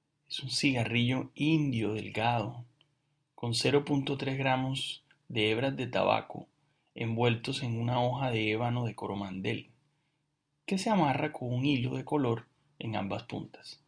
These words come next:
pero ya se consiguen cajas de bidi.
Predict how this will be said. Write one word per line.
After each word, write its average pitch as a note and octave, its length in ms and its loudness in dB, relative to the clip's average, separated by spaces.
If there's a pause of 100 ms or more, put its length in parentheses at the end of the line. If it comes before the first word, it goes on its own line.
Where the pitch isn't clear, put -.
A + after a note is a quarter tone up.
(480)
pero A#2+ 180 0
ya G2+ 180 2
se E3 140 -2
consiguen A#2+ 600 -2
cajas C3+ 420 2
de - 100 -6
bidi. - 280 -10